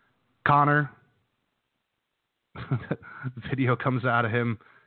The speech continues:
comes out of him, rather, uh, today, I believe. It's him hitting playing cards out of the air,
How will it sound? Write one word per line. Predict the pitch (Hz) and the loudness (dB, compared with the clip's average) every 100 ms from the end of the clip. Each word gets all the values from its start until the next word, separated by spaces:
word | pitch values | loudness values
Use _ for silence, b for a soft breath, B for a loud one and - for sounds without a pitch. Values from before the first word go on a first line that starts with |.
| - | 0
comes | 131 | 4
out | 127 123 | 6 6
of | 123 120 | 4 4
him, | 120 113 | 2 4
rather, | 117 113 110 107 _ _ _ _ _ _ _ _ - | 2 2 -2 -6 _ _ _ _ _ _ _ _ -4
uh, | 104 | -4
today, | - 117 147 | -2 2 4
I | 143 | 4
believe. | 104 101 98 95 - _ _ _ _ _ _ _ _ _ _ _ _ _ _ _ _ _ | 2 -4 -6 -8 -16 _ _ _ _ _ _ _ _ _ _ _ _ _ _ _ _ _
It's | - | 0
him | 131 | 2
hitting | 127 127 117 | 2 0 0
playing | 135 143 131 | 0 0 0
cards | 120 110 107 | 0 0 0
out | 107 | -2
of | 101 | -4
the | 104 | -6
air, | 101 104 110 | -6 -4 -6